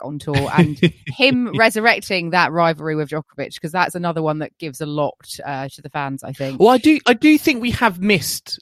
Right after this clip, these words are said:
Speaker 2: it doesn't feel like we've had rivalries as much, dare I say, on the A T P tour this season. I feel like we've had really decent, like, matches,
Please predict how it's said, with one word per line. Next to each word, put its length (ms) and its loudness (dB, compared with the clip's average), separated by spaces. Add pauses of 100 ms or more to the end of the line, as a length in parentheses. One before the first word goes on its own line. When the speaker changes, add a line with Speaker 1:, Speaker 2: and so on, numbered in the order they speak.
Speaker 2:
it 100 0
doesn't 220 -2
feel 240 4
like 140 6
we've 100 0
had 320 2
rivalries 760 4
as 240 -2
much, 540 -4
dare 180 2
I 60 4
say, 300 0
on 140 -2
the 100 -2
A 100 -6
T 160 -12
P 160 -8
tour 320 2 (340)
this 140 2
season. 240 2
I 60 2
feel 120 4
like 120 6
we've 120 0
had 240 2
really 280 4
decent, 500 -2
like, 160 -4
matches, 800 -4